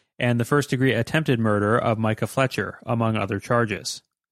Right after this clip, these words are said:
Christian's sentencing had been put off for months because the novel coronavirus pandemic has postponed many court proceedings across Oregon. The court faces logistical challenges in maintaining physical distancing during the hearing,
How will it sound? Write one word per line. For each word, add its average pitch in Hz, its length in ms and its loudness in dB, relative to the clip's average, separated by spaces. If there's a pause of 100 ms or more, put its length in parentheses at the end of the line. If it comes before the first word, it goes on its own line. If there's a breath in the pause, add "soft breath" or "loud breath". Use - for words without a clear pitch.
(520)
Christian's 165 360 0
sentencing 151 400 0
had 139 180 0
been 147 120 2
put 151 160 4
off 143 200 2
for 127 80 2
months 131 420 0
because 127 400 0
the 127 80 4
novel 123 260 4
coronavirus 123 680 2
pandemic 120 460 2
has 120 200 0
postponed 123 720 2
many 123 260 2
court 120 240 0
proceedings 117 540 0
across 101 360 -2
Oregon. 113 520 0 (1200)
The 139 80 4
court 180 240 4
faces 160 360 2
logistical 147 520 2
challenges 131 600 2
in 127 220 2
maintaining 127 500 2
physical 131 340 0
distancing 117 580 0
during 101 240 -2
the 95 80 -4
hearing, 98 420 -2